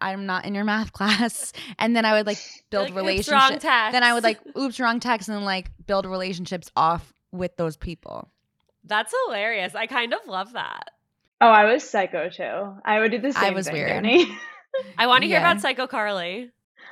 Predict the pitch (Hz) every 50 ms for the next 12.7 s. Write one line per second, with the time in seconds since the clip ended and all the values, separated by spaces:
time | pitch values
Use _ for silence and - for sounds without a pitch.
0 | - - 240 247 233 214 214 214 214 226 240 220 294 339 320 285 226 208 196 185
1 | - 127 120 131 - - - - - 82 - - 226 - - - - - - -
2 | 247 240 226 - - - - 285 330 330 302 277 - - 294 247 - - - 285
3 | - _ _ _ _ _ _ - - 240 240 233 - - 190 175 - - 170 -
4 | - - - 285 294 302 302 330 349 349 - - 285 254 247 240 226 226 - _
5 | _ _ _ _ _ _ _ _ _ _ _ _ _ _ - - 220 226 175 160
6 | 165 - _ 233 226 - 240 220 - 277 254 233 226 233 202 185 180 277 262 254
7 | - 175 170 190 - - 147 - 240 233 233 240 262 262 262 277 294 302 311 -
8 | - _ _ _ _ - 247 240 214 208 208 220 233 240 240 - 269 269 277 294
9 | 277 247 208 190 185 180 180 180 185 180 - - - 202 185 175 170 165 170 196
10 | 226 233 - 233 240 220 - - 247 247 208 214 254 247 240 214 208 208 202 196
11 | 208 233 269 269 247 - - 180 175 - - 226 233 226 220 185 175 180 - -
12 | - - 220 196 190 202 220 247 294 320 311 - - -